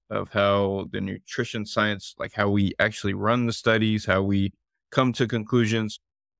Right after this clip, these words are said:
highly recommend checking that one out. I think that's episode number three or number two.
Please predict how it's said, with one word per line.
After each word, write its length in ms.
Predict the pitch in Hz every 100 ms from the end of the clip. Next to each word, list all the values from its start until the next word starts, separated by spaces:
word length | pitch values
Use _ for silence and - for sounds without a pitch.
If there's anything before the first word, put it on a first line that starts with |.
| _
highly 340 | - 104 113 107
recommend 380 | 104 101 98 95
checking 300 | 92 92 85
that 140 | -
one 120 | 101
out. 180 | 92 - -
I 60 |
think 180 | 95 95
that's 220 | 95 - -
episode 420 | 95 101 - 101
number 320 | 98 98 98 - - - -
three 400 | 110 120 160 175
or 80 |
number 240 | 113 101 98
two. 460 | 95 - 143 185